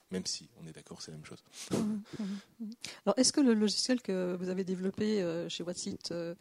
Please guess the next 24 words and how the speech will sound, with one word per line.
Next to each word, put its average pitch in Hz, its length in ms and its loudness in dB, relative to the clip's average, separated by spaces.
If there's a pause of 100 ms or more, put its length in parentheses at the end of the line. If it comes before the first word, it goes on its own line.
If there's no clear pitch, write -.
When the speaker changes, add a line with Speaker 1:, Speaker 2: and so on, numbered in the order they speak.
(160)
Speaker 2:
de 208 60 -2
simulation, 202 840 2
euh, 180 100 0 (360)
peut 226 120 6
aussi 208 380 2
s'app-, - 240 2 (260)
s'appliquer 233 720 -4
à 185 60 -2
ce, 175 580 -4
ce - 300 -8
logiciel 185 580 -2
de, 165 180 -6 (220)
enfin, 196 120 -2
je 185 60 0
veux 202 60 0
dire, 202 160 -2
à, 170 340 -4 (460)
à 170 60 -6
une 180 100 0
mise 214 180 4
en 196 60 2
lumière, 208 560 0
euh, 180 220 -8
digitale ? 190 560 -4